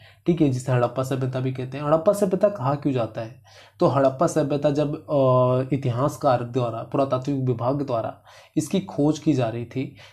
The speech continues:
तो जो सबसे पहला शहर मिला, जो सबसे पहला गाँव मिला, जहाँ पे सबसे पहले साक्ष्य मिले, वो हड़प्पा था, जिसके कारण से पूरी इस सभ्यता का नाम हड़प्पा सभ्यता पड़ गया। और आगे जाकर और अलग-अलग खुदाई हुई तो पता चला कि सिंधु नदी के किनारे ये पूरी सभ्यता है,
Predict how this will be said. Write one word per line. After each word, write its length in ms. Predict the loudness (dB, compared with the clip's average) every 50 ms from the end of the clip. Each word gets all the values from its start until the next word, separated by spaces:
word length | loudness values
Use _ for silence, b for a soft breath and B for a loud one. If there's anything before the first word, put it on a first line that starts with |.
| B B
तो 80 | 0 2
जो 120 | 2 2
सबसे 380 | 2 2 0 -2 -2 0 -2 0
पहला 340 | 2 2 2 2 4 2
शहर 400 | 0 0 -2 -2 0 2 4 4
मिला, 240 | 6 6 4 4 2
जो 120 | 2 0 0
सबसे 300 | 0 -2 -4 0 -2 -2
पहला 300 | 0 0 2 4 4 2
गाँव 340 | 2 2 0 0 2 2
मिला, 260 | 2 2 0 -2 -2 -6
जहाँ 340 | -8 -8 -8 -6 -4 -4
पे 100 | 0 0
सबसे 300 | 0 0 0 0 0 0
पहले 260 | 2 2 2 2 2 2
साक्ष्य 460 | 2 2 0 0 0 -2 0 2 2
मिले, 340 | 4 4 2 2 0 -2 -4 B B B B B B
वो 100 | 2 4
हड़प्पा 420 | 4 4 2 0 0 0 0 0
था, 180 | 0 0 -6 -10
जिसके 320 | -8 -8 -4 0 0 2
कारण 260 | 4 4 4 4 4 0
से 120 | 0 -2
पूरी 500 | -2 -2 0 2 4 6 6 6 4 4
इस 240 | 2 2 -2 -2 0
सभ्यता 380 | 0 2 2 2 2 2 2
का 120 | 2 2 0
नाम 240 | 0 0 -2 -2 0
हड़प्पा 320 | 0 0 0 0 0 -2
सभ्यता 360 | 0 -2 -2 -2 -2 0 -2
पड़ 260 | -2 0 2 2 2
गया। 320 | 2 2 0 -4 -6 -8 B B B B B B B
और 180 | 4 4 4 4 4
आगे 380 | 4 4 4 4 4 4 2
जाकर 380 | 4 4 2 0 0 0 0 0
और 340 | 0 0 2 2 4 4 4
अलग-अलग 420 | 4 2 2 4 4 2 2 0
खुदाई 360 | 0 -4 0 2 2 2 2
हुई 200 | 0 0 0 0
तो 120 | 0 0 -2
पता 240 | -4 -2 -4 -4
चला 240 | -4 -2 0 0 0
कि 140 | 2 0 -2
सिंधु 360 | -2 0 2 4 4 6 6
नदी 240 | 6 6 6 4 4
के 100 | 4 4
किनारे 360 | 2 2 0 0 0 2 2
ये 100 | 2 0
पूरी 280 | 0 0 0 0 0 0
सभ्यता 460 | 0 -2 -6 -8 -8 -4 0 2 2
है, 280 | 2 0 -2 -6 -10